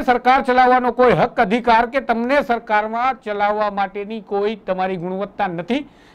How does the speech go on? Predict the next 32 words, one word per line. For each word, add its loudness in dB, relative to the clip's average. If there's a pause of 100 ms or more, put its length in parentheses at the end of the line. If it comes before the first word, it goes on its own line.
કે -2
તમારે 0
દરેક 0
બાબતમાં -2
પ્રધાનમંત્રીને -2
વચ્ચે -6
લાવવા 0
પડે -6
છે? -14 (1400)
નાનામાં 2
નાની 2
ક્ષુલ્લક 2
બાબતમાં 0
પણ -6 (560)
પ્રધાનમંત્રી 0
વચ્ચે -2
આવે 0
છે, -8
ચાહે -4
મંત્રીનું -6
ભાષણ -2
હોય -4
કે -12
મુખ્યમંત્રીનું -12
ભાષણ -18
હોય. -20 (440)
આપણને 2
લાગે 6
છે -4
કે -4
હજી 0
ગુજરાતને 0